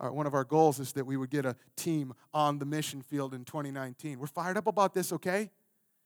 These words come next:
We want you to love Christ and live sent. We're really doing this. There's, there's kind of an emphasis, I hope you feel this, it's an emphasis this year on maturity as disciples. Every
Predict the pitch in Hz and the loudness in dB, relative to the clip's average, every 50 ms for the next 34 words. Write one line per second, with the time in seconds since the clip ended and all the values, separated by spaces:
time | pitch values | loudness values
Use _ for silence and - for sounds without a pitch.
0 | _ _ _ _ - 156 180 190 196 202 - - 156 170 175 180 190 180 175 170 | _ _ _ _ 0 2 4 4 4 0 -2 -2 0 4 6 6 6 4 2 2
1 | 175 180 185 - - 151 139 147 151 175 170 - - 190 180 160 156 143 135 - | 2 2 2 2 -2 -4 0 2 2 2 2 2 2 2 2 2 2 0 -4 -6
2 | - - _ - - - - 160 147 143 147 156 165 175 175 - - - 180 165 | -10 -10 _ -20 -20 -10 -6 -4 -4 -2 2 4 6 6 6 4 2 0 0 -2
3 | 147 131 - - _ _ - 160 165 156 165 185 196 190 202 202 196 - - - | -2 -4 -8 -14 _ _ 2 2 4 4 4 4 4 4 2 0 -2 -6 -10 -18
4 | - 135 185 196 196 190 175 165 156 147 139 127 - - - - - - 180 185 | -6 0 4 6 8 8 8 8 6 0 -2 -2 -4 -8 -12 -10 -2 2 2 2
5 | 175 - - - 165 185 175 175 - 220 240 240 214 208 202 - 202 220 220 - | 2 2 -4 -2 0 0 0 0 2 0 2 4 4 2 2 2 0 0 0 0
6 | 214 175 202 208 - 170 147 139 185 190 - 214 202 - - 240 233 214 196 196 | -4 -4 -4 -4 -6 -6 -4 0 0 0 0 -2 -8 -4 0 4 4 6 6 4
7 | 185 - - - - - - 170 160 - 170 160 - 185 208 - - 220 - 240 | 2 0 -2 -10 -16 -16 -10 -10 -6 -6 -6 -4 -2 -4 -4 -4 -4 -10 -8 -8
8 | 226 - - 208 - - 208 202 202 - 175 170 165 160 143 - - - - 175 | -8 -8 -8 -8 -6 -2 0 0 0 0 0 -2 -2 -2 -4 -4 -4 -4 -2 0
9 | 165 156 139 123 117 104 - _ _ _ - 147 143 139 - - 131 - 143 123 | 0 0 0 -2 -6 -14 -16 _ _ _ -6 -4 -4 -4 -6 -8 -10 -8 -6 -8
10 | 123 - - - - - - _ _ _ _ _ _ _ _ _ _ _ _ _ | -8 -8 -12 -18 -20 -20 -20 _ _ _ _ _ _ _ _ _ _ _ _ _
11 | _ _ _ _ _ _ _ _ _ _ _ _ _ _ _ _ _ _ _ _ | _ _ _ _ _ _ _ _ _ _ _ _ _ _ _ _ _ _ _ _
12 | _ _ _ _ _ _ - 143 156 180 156 190 190 190 190 | _ _ _ _ _ _ -6 0 0 2 2 2 0 0 -2